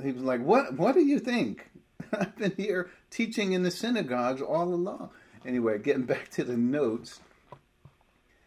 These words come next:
it was that soon.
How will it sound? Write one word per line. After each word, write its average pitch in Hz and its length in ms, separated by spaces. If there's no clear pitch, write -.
it 165 160
was 156 200
that 170 400
soon. 175 640